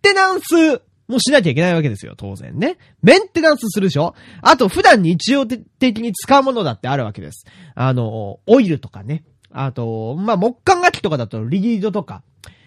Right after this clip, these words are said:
いるんですけども、リードっていうあの、木の板があるんですけど、それをね、つけるんですけども。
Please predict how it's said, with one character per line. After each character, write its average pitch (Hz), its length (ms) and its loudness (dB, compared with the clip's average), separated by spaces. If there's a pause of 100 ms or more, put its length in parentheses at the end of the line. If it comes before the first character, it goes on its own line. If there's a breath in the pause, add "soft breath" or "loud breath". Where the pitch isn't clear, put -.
(180 soft breath)
い 131 120 -4
る 131 140 -2
ん 117 60 -6
で 107 80 -8
す - 80 -16
け 113 60 -12
ど 104 60 -10
も、 104 60 -10
リ 139 240 0
ー 240 40 -2
ド 269 80 -2
っ - 60 -10
て 147 100 -6
い - 40 -4
う - 20 -6
あ 107 40 -6
の、 117 100 -10
木 403 160 -6
の 381 100 0
板 131 200 -6
が 90 80 -18
あ 78 40 -20
る 87 60 -20
ん 87 40 -20
で 85 60 -18
す - 40 -20
け - 60 -18
ど、 139 60 -12
そ 247 100 -6
れ 233 80 0
を 240 40 -2
ね、 214 140 -4
つ - 100 -16
け 185 100 -4
る 135 80 -6
ん - 20 -12
で - 120 -16
す - 100 -20
け - 80 -20
ど - 140 -20
も。 - 180 -20